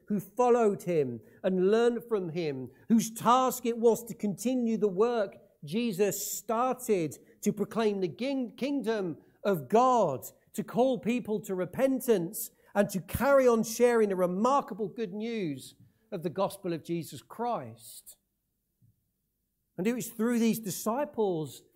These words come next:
that Jesus' church upon the earth was established, of which we are now part here today,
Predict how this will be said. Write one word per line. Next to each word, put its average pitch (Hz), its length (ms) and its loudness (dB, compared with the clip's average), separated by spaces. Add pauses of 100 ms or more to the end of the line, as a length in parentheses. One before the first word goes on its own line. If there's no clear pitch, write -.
(220)
that 175 220 -2
Jesus' 220 600 -4
church 226 360 0
upon 202 260 -6
the 196 140 0
earth 208 220 -4
was 170 120 -10
established, 185 720 -8 (220)
of 233 280 0
which 226 320 -8
we 233 460 -6
are 202 180 -4
now 196 300 -6
part 190 560 -10 (240)
here 233 440 -4 (240)
today, 175 600 -4